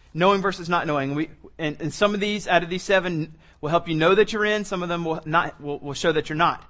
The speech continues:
So let's read the text. I'll re-, rehearse the first three, um, and then we'll go, we'll go from there. All right, this is what the text says. "Children,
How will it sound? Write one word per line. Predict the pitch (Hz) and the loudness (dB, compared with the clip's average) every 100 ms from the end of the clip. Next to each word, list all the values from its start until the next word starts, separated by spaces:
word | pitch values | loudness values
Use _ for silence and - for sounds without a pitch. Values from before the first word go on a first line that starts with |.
| _ _ | _ _
So | - 175 | -6 0
let's | 202 202 | 0 2
read | 233 220 | -2 -2
the | |
text. | - 214 196 - - - - | -2 2 2 0 -12 -18 -14
I'll | - 151 151 | -2 2 2
re-, | 151 - - | -2 -8 -6
rehearse | 151 147 202 214 - - | -8 2 4 4 2 -4
the | 160 | -6
first | - 196 190 - | -2 -2 -2 -2
three, | 196 202 202 - - - | 0 2 0 -8 -20 -2
um, | 151 143 143 | 2 4 2
and | 147 165 | 0 -2
then | 165 | 0
we'll | 165 | 0
go, | 151 165 170 | 2 2 2
we'll | 151 | -2
go | 151 156 | -2 -2
from | 156 | -2
there. | 147 127 123 - | -4 -4 -4 -4
All | |
right, | 135 139 | -4 -4
this | 170 | -10
is | 180 | -6
what | 185 151 | -4 -4
the | |
text | 147 151 - | -4 -4 -4
says. | 139 - - - | -6 -6 -18 -16
"Children, | - 214 226 254 254 - | 2 4 6 2 -2 -6